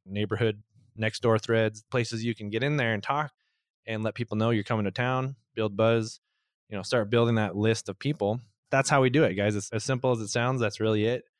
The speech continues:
And, uh, you can always get more aggressive with other, you know, paid marketing and things like that. But I think the, a good goal, Brandon, would be let's launch this team with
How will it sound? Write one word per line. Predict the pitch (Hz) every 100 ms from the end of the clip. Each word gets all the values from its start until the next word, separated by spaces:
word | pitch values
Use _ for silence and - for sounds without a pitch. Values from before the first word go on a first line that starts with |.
| _ _ _ _ _
And, | 101 104 101
uh, | 98 95
you | 101
can | 107
always | 104 104 101 - _ 120
get | 120
more | 113 113
aggressive | 104 110 113 120
with | 104 98
other, | 107 104
you | 117
know, | 101
paid | 92 113 107
marketing | 104 107 110 104
and | 98
things | 107
like | 98 95
that. | 110 131 -
But | 160 156 - 113 -
I | 123
think | 160
the, | 120 107 117
a |
good | 127 120
goal, | 120 139
Brandon, | 113 113 110
would | 101
be | 107 107 104
let's | 113 -
launch | 110 113 123 120
this | 117 104
team | - 131 123
with | 107 104